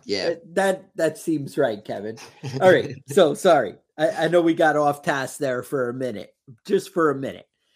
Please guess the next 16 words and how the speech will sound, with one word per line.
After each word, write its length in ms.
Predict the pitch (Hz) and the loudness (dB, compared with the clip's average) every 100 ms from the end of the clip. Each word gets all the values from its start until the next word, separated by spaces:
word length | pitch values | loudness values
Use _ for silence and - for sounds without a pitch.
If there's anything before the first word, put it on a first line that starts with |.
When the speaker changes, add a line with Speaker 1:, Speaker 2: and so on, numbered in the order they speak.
| _ _ _ 160 | _ _ _ -2
Speaker 2:
Um, 440 | 175 175 156 - _ _ - | 0 -2 -6 -12 _ _ -10
so 160 | - | -6
that's 220 | 240 240 - | -4 -6 -8
the 80 | 139 | -8
thing 360 | 180 254 214 | -6 -6 -8
is 220 | 107 - _ 156 | -12 -14 _ -4
our 140 | 156 | -2
government, 580 | 156 214 240 143 131 - | 0 0 0 -2 -8 -10
uh, 220 | 131 131 127 | -8 -6 -4
somebody 360 | 190 180 175 | -2 0 0
had 100 | 147 | -2
mentioned 500 | 143 143 - 143 127 _ _ _ _ | -4 -8 -6 -6 -8 _ _ _ _
the, 340 | 123 156 147 | -4 0 0
uh, 300 | 120 101 95 95 _ _ _ _ _ 147 | 0 -4 -10 -14 _ _ _ _ _ -16
the, 380 | 127 147 143 | -6 -4 0
um, 520 | 131 117 110 104 101 | 0 -2 -8 -10 -14